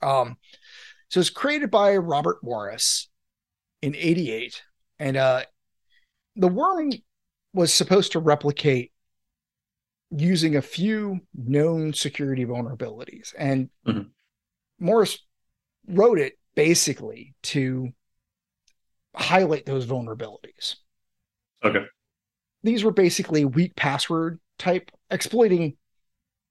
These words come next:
Speaker 1: distributed passwords, weak passwords, that kind of thing.
Speaker 2: Mm-hmm. Mm-hmm.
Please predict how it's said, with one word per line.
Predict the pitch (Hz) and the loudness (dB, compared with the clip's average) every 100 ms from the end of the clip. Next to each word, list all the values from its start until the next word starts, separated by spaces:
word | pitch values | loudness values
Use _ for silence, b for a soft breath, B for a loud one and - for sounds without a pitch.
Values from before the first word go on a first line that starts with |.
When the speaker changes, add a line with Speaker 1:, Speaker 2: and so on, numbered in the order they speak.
| _ _ | _ _
Speaker 1:
distributed | 151 - 180 170 147 | -4 2 2 2 -2
passwords, | - 135 - 135 - | -2 -4 -4 -10 -10
weak | 135 - | -14 -12
passwords, | 113 101 - - | -12 -12 -16 -20
that | - - | -20 -18
kind | - - | -18 -20
of | |
thing. | - 113 | -4 -2
Speaker 2:
Mm-hmm. | 113 110 - | -2 -4 -2
Mm-hmm. | 117 - | -2 -2